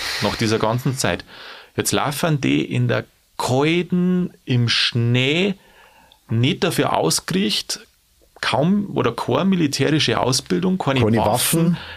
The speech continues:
Speaker 1: keine Taktik. Es hat dann ein paar, ähm, Offiziere gegeben oder ehemalige Offiziere, die,
Speaker 2: Die
Speaker 1: wo
Speaker 2: das
Speaker 1: sie
Speaker 2: in
Speaker 1: dann,
Speaker 2: Hand genommen haben,
Speaker 1: die, wo
Speaker 2: ja.
Speaker 1: sie dann zurückgeschlagen haben zu den Aufständischen und haben sie ein bisschen organisiert.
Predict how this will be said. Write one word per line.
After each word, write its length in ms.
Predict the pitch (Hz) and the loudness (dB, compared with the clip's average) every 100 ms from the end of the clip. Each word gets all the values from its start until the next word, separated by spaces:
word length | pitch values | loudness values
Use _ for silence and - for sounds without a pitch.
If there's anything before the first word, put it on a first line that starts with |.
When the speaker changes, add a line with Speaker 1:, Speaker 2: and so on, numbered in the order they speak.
| - | -8
Speaker 1:
keine 280 | - 139 139 | -2 -2 0
Taktik. 640 | - 151 - - 196 196 - - - - | -2 -2 -4 -2 -2 -2 -8 -14 -16 -4
Es 200 | 123 - | -2 0
hat 160 | 180 - | -2 0
dann 200 | 160 139 | 0 0
ein 160 | 123 | 0
paar, 300 | 131 139 165 - - - - _ | 2 0 0 -4 -16 -20 -20 _
ähm, 380 | 123 127 131 131 | 0 2 4 2
Offiziere 600 | 131 127 131 - 151 185 156 | -2 -2 -2 0 0 2 0
gegeben 320 | - 117 147 | 0 2 2
oder 120 | 110 | 2
ehemalige 500 | 131 143 127 113 120 | 2 2 2 0 0
Offiziere, 580 | 110 - - - 139 160 | -2 -2 -2 0 2 2
die, 100 | 117 | 2
Speaker 2:
Die 40 | 104 | 2
Speaker 1:
wo 40 | |
Speaker 2:
das 80 | 120 | 2
Speaker 1:
sie 60 | |
Speaker 2:
in 40 | 120 | 2
Speaker 1:
dann, 80 | 95 | 2
Speaker 2:
Hand 180 | 98 107 | 2 2
genommen 280 | 120 98 92 | 2 2 4
haben, 80 | 98 | 4
Speaker 1:
die, 60 | |
wo 60 | 92 | 4
Speaker 2:
ja. 60 | 90 | 2
Speaker 1:
sie 80 | 143 | 2
dann 160 | 123 | 0
zurückgeschlagen 640 | 120 147 175 - 156 156 151 | 0 0 0 0 0 0 2
haben 200 | 160 151 | 0 0
zu 120 | - | 0
den 320 | 143 156 151 | 0 2 2
Aufständischen 600 | - 139 - 151 143 139 | 0 0 0 2 2 2
und 140 | 131 120 | 0 2
haben 140 | 139 | 2
sie 80 | 139 | 0
ein 80 | 135 | 0
bisschen 220 | 147 147 | 2 2
organisiert. 580 | 127 131 120 110 147 | 2 0 0 0 -2